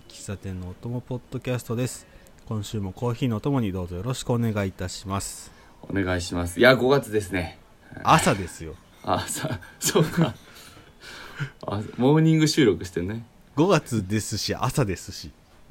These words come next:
Speaker 2: 五月の朝。
Speaker 1: いつもと十二時間違うから。
Speaker 2: <laughs> そうね、初の朝収録ということで。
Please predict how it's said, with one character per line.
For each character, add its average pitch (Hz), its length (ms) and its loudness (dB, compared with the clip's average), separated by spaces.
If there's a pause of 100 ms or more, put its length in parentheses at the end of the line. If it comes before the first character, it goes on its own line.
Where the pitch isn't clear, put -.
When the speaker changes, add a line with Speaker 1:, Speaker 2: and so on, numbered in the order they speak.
Speaker 2:
五 98 100 -2
月 98 320 0
の 92 140 0
朝。 82 200 -6 (680)
Speaker 1:
い 160 60 -2
つ - 160 0
も 123 100 2
と 104 160 -4 (200)
十 151 320 2
二 185 160 0
時 180 160 -2
間 85 180 -4
違 - 280 -8 (100)
う 82 100 -6
か 82 140 -10
ら。 80 120 -14 (880)
Speaker 2:
<laughs> - 880 -20
そ 160 140 0
う - 20 6
ね、 113 60 4
初 - 320 -4
の 117 100 4
朝 107 180 -4
収 107 220 0
録 85 220 -6
と 101 100 -6
い 90 60 -4
う - 40 -8
こ - 120 -18
と - 80 -12
で。 - 160 -18